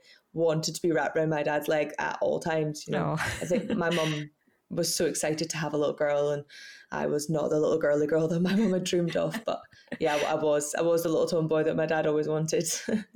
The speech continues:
Speaker 2: And was it, it's a sheep farm, is that right?
Speaker 1: Uh, so it's actually a mix, yeah. We've got sheep,
Speaker 2: Okay.
Speaker 1: cows and arable, so, um, a bit of everything. But for me,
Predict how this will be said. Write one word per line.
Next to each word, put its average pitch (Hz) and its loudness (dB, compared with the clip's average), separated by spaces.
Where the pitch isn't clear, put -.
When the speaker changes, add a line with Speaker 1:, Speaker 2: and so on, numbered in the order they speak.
Speaker 2:
And 196 -2
was 202 0
it, 202 -2
it's 196 -2
a 208 0
sheep - -4
farm, 156 0
is 160 0
that 196 -2
right? - -4
Speaker 1:
Uh, 226 2
so 220 0
it's 220 0
actually 226 2
a - 4
mix, 220 2
yeah. 202 2
We've 185 2
got 190 2
sheep, 202 2
Speaker 2:
Okay. 220 -2
Speaker 1:
cows 175 0
and 190 0
arable, 160 0
so, 156 0
um, 160 0
a 160 0
bit 143 4
of 180 2
everything. 165 0
But - 0
for 175 0
me, 165 -2